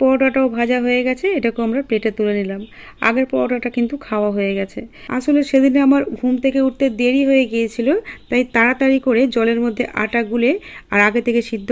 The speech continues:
করা ডিম দিয়ে এইভাবে পরোটা বানিয়ে নিয়েছিলাম, তাই একটা করে পরোটা তৈরি হচ্ছিল, একটা করে খাওয়া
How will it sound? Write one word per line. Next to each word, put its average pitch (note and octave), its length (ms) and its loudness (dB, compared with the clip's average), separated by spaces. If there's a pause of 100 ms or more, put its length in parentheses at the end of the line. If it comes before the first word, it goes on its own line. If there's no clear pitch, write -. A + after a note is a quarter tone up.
করা A3+ 140 0 (120)
ডিম A#3 140 0 (100)
দিয়ে A#3 140 2 (120)
এইভাবে A3 300 0
পরোটা G#3 300 -2
বানিয়ে G3 240 -2
নিয়েছিলাম, G3 340 -4 (360)
তাই A#3+ 140 -2 (160)
একটা A3+ 240 -8
করে B3+ 120 0 (140)
পরোটা A#3 220 -2 (120)
তৈরি B3+ 240 2
হচ্ছিল, B3+ 280 -4 (240)
একটা - 220 -8
করে A#3+ 140 0 (120)
খাওয়া G3+ 180 -2